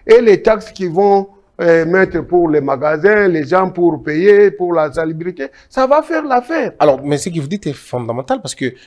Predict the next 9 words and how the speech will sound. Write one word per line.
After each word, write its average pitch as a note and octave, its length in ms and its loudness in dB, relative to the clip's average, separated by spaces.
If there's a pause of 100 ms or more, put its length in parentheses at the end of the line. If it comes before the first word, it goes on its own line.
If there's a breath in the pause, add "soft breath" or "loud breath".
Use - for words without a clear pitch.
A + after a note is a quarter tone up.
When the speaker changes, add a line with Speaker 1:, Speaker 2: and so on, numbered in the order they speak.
Speaker 2:
si - 220 -6
on D3 160 -2
essayait C3 720 -6
justement A#2+ 720 -10
d'incorporer A#2 1000 -8 (360 soft breath)
ou, B2+ 240 -6
euh, A2+ 120 -4
c'est B2+ 240 -6
d'inclure A#2+ 760 -10